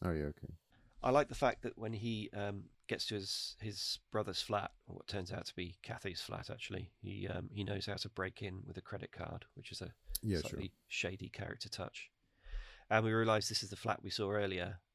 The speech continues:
Speaker 2: We have a quick look around it with him.
Speaker 1: Yeah, I, I love this stuff because,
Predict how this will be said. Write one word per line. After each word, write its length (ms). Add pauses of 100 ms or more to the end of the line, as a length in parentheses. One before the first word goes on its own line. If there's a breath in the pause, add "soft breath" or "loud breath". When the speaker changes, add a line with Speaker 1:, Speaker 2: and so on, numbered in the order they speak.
(100)
Speaker 2:
We 100
have 140
a 40
quick 200
look 160
around 300
it 100
with 140
him. 300 (100)
Speaker 1:
Yeah, 340
I, 340
I 40
love 220
this 120
stuff 260
because, 540